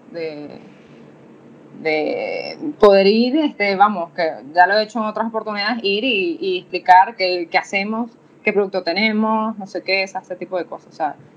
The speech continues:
que no nada más tienes que programar ni gestionar el proyecto, también te puedes meter ya un poco hacia el lado de negocio.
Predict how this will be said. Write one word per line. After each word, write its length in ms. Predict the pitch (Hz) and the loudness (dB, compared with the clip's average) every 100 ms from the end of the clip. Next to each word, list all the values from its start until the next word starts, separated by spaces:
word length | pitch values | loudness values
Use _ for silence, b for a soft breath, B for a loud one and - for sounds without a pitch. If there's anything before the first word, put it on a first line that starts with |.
| - | -4
que 100 | - | 2
no 100 | 214 220 | 6 6
nada 180 | 233 | 4
más 180 | 240 247 | 4 0
tienes 180 | 247 269 | 2 0
que 80 | 277 | 2
programar 480 | 233 208 202 208 226 | 2 2 4 2 2
ni 160 | 226 | 0
gestionar 300 | 247 233 190 | -2 -6 -6
el 60 | 175 | -4
proyecto, 300 | 196 196 180 | -6 -4 -6
también 220 | 165 165 | -8 -8
te 60 | 165 | -8
puedes 180 | 196 220 | -6 -4
meter 340 | 196 185 175 - - - - - | -2 0 0 -6 -20 -20 -18 4
ya 200 | 202 208 | 6 8
un 80 | 208 | 6
poco 240 | 220 220 | 0 0
hacia 180 | 240 214 | -2 2
el 60 | 185 | 4
lado 140 | 190 | 4
de 60 | 202 | 2
negocio. 460 | 185 208 - 165 | -6 -6 -10 -18